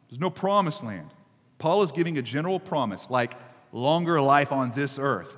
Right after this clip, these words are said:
I mean, typically, we all know this makes sense. Typically, children who obey their parents end up avoiding many of the perils that are just gonna shorten their life.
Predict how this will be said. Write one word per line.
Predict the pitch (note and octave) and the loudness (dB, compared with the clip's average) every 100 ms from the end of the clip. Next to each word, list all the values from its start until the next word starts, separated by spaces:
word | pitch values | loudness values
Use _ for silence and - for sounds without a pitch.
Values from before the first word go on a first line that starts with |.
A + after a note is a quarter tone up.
| - | -4
I | |
mean, | D#3 - | -2 0
typically, | F3+ F#3+ E3+ E3 | -2 -2 -2 0
we | D3+ | 4
all | D3+ | 4
know | D3+ C#3+ | 4 0
this | C3 | 0
makes | C#3 C3 | -6 -6
sense. | - B2 - | -4 -6 -6
Typically, | D3+ D#3+ D#3 | -8 -6 -6
children | C3+ F#3+ D3 D3+ | -4 -4 -4 -4
who | C#3 | -4
obey | B2+ B2+ | -2 -2
their | C#3+ C#3 | -2 -4
parents | C#3 B2+ B2 | -4 -4 -4
end | A#2+ B2+ | -6 -4
up | C3 | -4
avoiding | B2 A2+ A#2+ A#2 | -6 -4 -4 -2
many | G#2+ A#2 | -4 -6
of | |
the | A#2+ | -8
perils | A2+ G#2+ G#2+ | -8 -6 -6
that | G#2+ | -8
are | G2+ | -12
just | G2 G2+ | -12 -12
gonna | A2 G2+ | -12 -12
shorten | B2 C3 | -12 -10
their | C#3+ | -10
life. | E3 G3+ - | -8 -10 -14